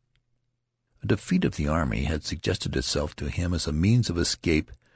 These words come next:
from the consequences of his fall. He considered now, however,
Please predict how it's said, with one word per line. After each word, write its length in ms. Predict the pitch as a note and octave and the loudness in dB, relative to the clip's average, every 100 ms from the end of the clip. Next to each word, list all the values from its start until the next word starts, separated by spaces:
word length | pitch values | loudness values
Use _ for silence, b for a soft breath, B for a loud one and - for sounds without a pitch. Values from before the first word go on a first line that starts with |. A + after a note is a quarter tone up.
| b | b
from 160 | _ A2+ | _ 2
the 80 | A2+ | 4
consequences 760 | C3+ C3+ - - B2+ - E2 E2+ | 4 2 2 2 2 2 0 0
of 100 | D#2+ | 2
his 220 | G#2+ A#1+ | 2 2
fall. 440 | - A1 G1+ - _ _ _ _ _ _ _ _ _ | -2 -4 -4 -10 _ _ _ _ _ _ _ _ _
He 120 | C#3 | 0
considered 480 | B2+ G2+ G#2 F2 C2+ | 4 4 4 4 4
now, 300 | D2+ C#2+ B1+ | 4 4 4
however, 520 | C2+ B1 C2 D2 | 2 2 2 2